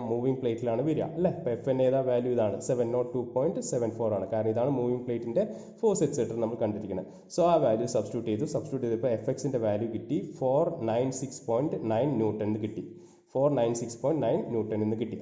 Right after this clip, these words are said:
അപ്പോൾ ഈ എഫ് എക്സിൻ്റെ value നമ്മളിവിടെ work done-ിൽ substitute ചെയ്യാണ്. Substitute ചെയ്യുമ്പോൾ, ആ, ഫോർ നയൻ സിക്സ് പോയിന്റ് നയൻ into U എത്രയാണ്? ഫിഫ്റ്റീൻ. അത് ചെയ്തപ്പോൾ സെവൻ ഫോർ ഫൈവ് ത്രീ പോയിന്റ് ഫൈവ് ന്യൂട്ടൺ എന്ന് work done per second കിട്ടി. ഈ work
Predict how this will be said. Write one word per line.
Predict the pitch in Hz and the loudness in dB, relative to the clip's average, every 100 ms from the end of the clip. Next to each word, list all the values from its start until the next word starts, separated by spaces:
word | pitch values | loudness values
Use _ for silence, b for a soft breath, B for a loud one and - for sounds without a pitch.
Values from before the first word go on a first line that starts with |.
| 110 | -4
അപ്പോൾ | 180 | 0
ഈ | 185 147 | 2 2
എഫ് | 147 | 0
എക്സിൻ്റെ | - 143 131 | -2 -2 2
value | 117 117 156 | 2 2 0
നമ്മളിവിടെ | 120 113 117 110 | 0 0 0 0
work | 107 107 | 0 0
done-ിൽ | 113 107 170 254 - | 0 2 0 0 -4
substitute | 127 - 113 | -6 -6 -4
ചെയ്യാണ്. | 110 101 98 123 | -2 -2 -2 -4
Substitute | 113 120 117 | -4 -6 -2
ചെയ്യുമ്പോൾ, | 113 110 220 B B B B B - | -2 0 -4 B B B B B -2
ആ, | 110 107 107 | 0 0 0
ഫോർ | 143 143 143 | 2 2 4
നയൻ | 123 127 | 2 2
സിക്സ് | 127 - | -4 -2
പോയിന്റ് | 120 110 | 0 2
നയൻ | 113 117 | 2 2
into | 107 151 196 117 | 2 2 2 0
U | 156 | 0
എത്രയാണ്? | 156 123 113 107 | 2 0 -2 -2
ഫിഫ്റ്റീൻ. | 110 117 107 | -6 -4 0
അത് | 113 120 | 0 0
ചെയ്തപ്പോൾ | 107 101 175 175 | -2 0 -2 -2
സെവൻ | - 120 135 139 | 0 2 2 0
ഫോർ | - 123 - | -2 -2 0
ഫൈവ് | 107 107 | -2 0
ത്രീ | 113 110 | -4 -2
പോയിന്റ് | 113 113 120 | -4 -2 0
ഫൈവ് | 123 113 | 0 2
ന്യൂട്ടൺ | 107 107 110 | 0 0 0
എന്ന് | 113 165 | 0 0
work | 120 117 | 0 0
done | 107 | -2
per | 107 117 | -2 -2
second | - 123 | 0 -2
കിട്ടി. | 110 110 - B B - | -4 -6 -12 B B -2
ഈ | 208 | 4
work | 147 | 4